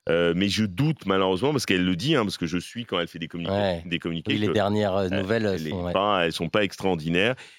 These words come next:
Speaker 1: Et, et je trouve aussi que c'est une, une belle histoire, euh, à la fois passionnante, difficile, qu'elle a eue avec René Angelil, qui était, euh,
Speaker 2: Évidemment.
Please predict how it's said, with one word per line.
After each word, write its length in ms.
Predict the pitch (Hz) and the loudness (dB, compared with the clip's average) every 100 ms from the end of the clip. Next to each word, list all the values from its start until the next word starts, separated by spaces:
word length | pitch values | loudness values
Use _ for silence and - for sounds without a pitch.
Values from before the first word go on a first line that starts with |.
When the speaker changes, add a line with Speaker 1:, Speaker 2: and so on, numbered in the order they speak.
| _ - | _ 0
Speaker 1:
Et, 400 | 95 95 95 - - | 4 4 2 -2 -2
et 60 | |
je 100 | 110 | 0
trouve 180 | 127 165 | 0 2
aussi 180 | 151 170 | 0 -2
que 60 | - | -8
c'est 180 | 123 | -6
une, 340 | 123 117 107 95 _ _ - | -2 2 2 0 _ _ -4
une 100 | 101 | 2
belle 220 | 147 156 | 2 2
histoire, 640 | 135 - 127 127 139 131 104 | 0 0 2 4 4 4 2
euh, 220 | 92 85 - | 2 2 2
à 60 | |
la 120 | 95 | 0
fois 460 | 98 107 101 92 71 - _ _ _ _ _ - | 2 2 4 4 2 -4 _ _ _ _ _ -2
passionnante, 580 | 110 - 117 110 120 120 - | -2 2 2 4 2 0 -6
difficile, 600 | 82 113 110 - 123 135 - _ _ | -4 -4 -4 -2 -2 -2 -8 _ _
qu'elle 140 | 92 92 | 0 2
a 60 | |
eue 140 | 98 113 | 2 2
avec 180 | 92 85 | 0 0
René 180 | 98 95 | -2 -2
Angelil, 380 | 92 90 110 | -4 -4 -8
qui 100 | 104 | -6
était, 360 | 80 - 87 82 | -8 -2 -2 -2
euh, 80 | 76 - | -4 -4
Speaker 2:
Évidemment. 640 | 95 87 90 101 123 92 | -4 -2 0 2 2 -2